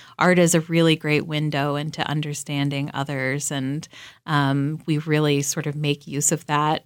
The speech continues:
from morning until night every single day that we're open.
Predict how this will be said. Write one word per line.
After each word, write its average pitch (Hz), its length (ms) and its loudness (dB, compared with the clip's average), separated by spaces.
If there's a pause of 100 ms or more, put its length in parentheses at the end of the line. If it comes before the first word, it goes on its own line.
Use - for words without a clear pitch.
(100)
from 147 400 0 (120)
morning 190 440 6
until 208 320 6
night 151 400 4
every 156 280 2
single 156 360 0
day 139 340 2
that 135 140 -6
we're - 240 -8
open. - 460 -4